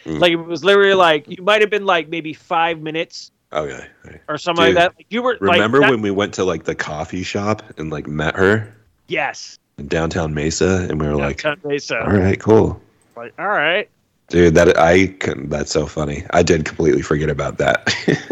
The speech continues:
Speaker 2: But anyway, so this dude rolls in, shakes my hand. Now, Summer's, like, I would say younger than us at that time.
Speaker 1: Yeah.
Speaker 2: Um, probably, like, early twenties,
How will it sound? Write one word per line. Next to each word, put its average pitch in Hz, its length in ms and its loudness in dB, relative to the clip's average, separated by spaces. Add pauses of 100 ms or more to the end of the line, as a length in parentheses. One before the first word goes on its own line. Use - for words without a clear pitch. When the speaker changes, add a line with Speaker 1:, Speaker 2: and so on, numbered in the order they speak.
Speaker 2:
But - 60 -2
anyway, 156 340 2
so 175 160 -2
this 151 200 -4
dude 214 280 0
rolls 214 300 4
in, 127 280 2 (320)
shakes 202 320 0
my 190 140 2
hand. 165 300 0
Now, 185 160 4
Summer's, 294 560 -4
like, 175 260 -2 (140)
I 180 100 2
would 214 160 0
say 196 160 -4
younger 170 720 -2
than 151 160 -2 (100)
us 156 320 0
at 151 160 -4
that 143 220 0
time. 104 520 -6 (280)
Speaker 1:
Yeah. - 260 -6 (460)
Speaker 2:
Um, 139 540 -2 (260)
probably, 180 360 2
like, 165 240 2
early 170 280 0
twenties, 160 760 -2